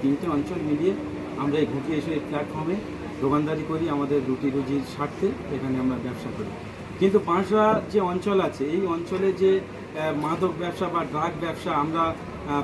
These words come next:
পুলিশের সাথে সহযোগিতা করে আমরা নিজেরা, আমরা হকার্সরা এবং আমাদের অঞ্চলে যে সমস্ত, আহ, আর তৃণমূল কংগ্রেসের নেতৃত্বরা আছে, এরা সবাই মিলে পাঁচরা অঞ্চল থেকে আমরা প্রায় নাইনটি ফাইভ পার্সেন্ট ড্রাগ আমরা, আহ, মানে ব্যবসা বন্ধ করতে আমরা এখানে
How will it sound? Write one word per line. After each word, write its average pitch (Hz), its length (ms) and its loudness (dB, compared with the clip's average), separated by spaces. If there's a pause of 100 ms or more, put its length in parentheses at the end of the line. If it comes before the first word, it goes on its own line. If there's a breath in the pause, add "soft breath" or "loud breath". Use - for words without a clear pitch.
(100)
পুলিশের 180 360 0
সাথে 180 320 -2
সহযোগিতা 165 760 -2
করে 170 260 0
আমরা 180 380 2
নিজেরা, 165 340 -2
আমরা 151 340 -2
হকার্সরা 156 500 -4 (320)
এবং 143 260 2
আমাদের 147 300 0
অঞ্চলে 147 460 0
যে 147 80 -4
সমস্ত, 151 320 -6
আহ, 147 280 0
আর 135 540 0 (120)
তৃণমূল 147 340 2
কংগ্রেসের 147 400 0
নেতৃত্বরা 147 520 0
আছে, 147 180 -2
এরা 170 120 -2 (120)
সবাই 165 240 2
মিলে 175 200 2 (540)
পাঁচরা 190 320 4
অঞ্চল 208 320 2
থেকে 208 180 2
আমরা 196 240 0
প্রায় 202 180 2
নাইনটি 170 380 0 (100)
ফাইভ 175 220 -2
পার্সেন্ট 180 360 -4
ড্রাগ 151 300 -2
আমরা, 151 220 -2
আহ, 135 540 0
মানে 127 240 0
ব্যবসা 147 340 0
বন্ধ 139 280 2
করতে 160 220 -2
আমরা 147 200 2
এখানে 135 220 0